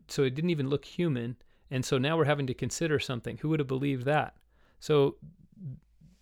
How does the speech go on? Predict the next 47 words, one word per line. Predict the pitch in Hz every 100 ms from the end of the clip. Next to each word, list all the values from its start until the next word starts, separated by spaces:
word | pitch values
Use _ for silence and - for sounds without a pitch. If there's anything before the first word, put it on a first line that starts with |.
| - - - - -
the | 143 131
last | 151 165 -
several | 202 196 165
verses | 170 - 135
that | 131
we've | 135
been | 127 123
reading | 156 131 120
are | 123 -
all | 143 151 160 160 -
their | 143 -
exclamations | 156 - 143 139 156 - 123
of | 123
surprise. | - 120 - 131 120 131
And | 135
in | 139
fact, | 131 151 -
this | 151 139
entire | 127 170 175
chapter, | 160 165 151 - 127 120 - - - -
I | 165
think, | 180 131 117 - - _
is | 156 123
in | 135
the | 123
verse, | 139 165 - -
or | 127 131
in | 123
the | 113
voice | 143 165 -
of | 156 123
these, | 127 123 - - -
these | - 113
kings | - 175 170
and | 135 123
rulers | 160 156 135 123
of | 123
the | 127
nations | 135 147 127 120
that | 113
surround | 127 120 120
Israel. | 143 139 117 -
Everyone | 175 196 175
who, | 143 131 -
all | 165 180
the | 147
Gentiles | 113 147 147 135 113 113 -